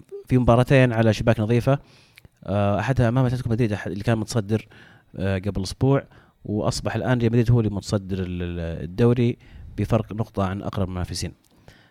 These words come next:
آم، إيش التغيير اللي صار، اللي سواه زيدان، اللي خلى،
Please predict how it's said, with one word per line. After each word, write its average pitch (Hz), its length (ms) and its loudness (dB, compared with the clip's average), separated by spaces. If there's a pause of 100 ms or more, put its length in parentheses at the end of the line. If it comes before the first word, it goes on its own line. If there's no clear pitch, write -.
(160)
آم، 104 800 0 (440)
إيش 135 100 0
التغيير 143 280 4
اللي 113 120 2
صار، 107 260 2
اللي 104 120 -4
سواه 123 200 6
زيدان، 113 320 4
اللي 98 140 -2
خلى، 107 420 0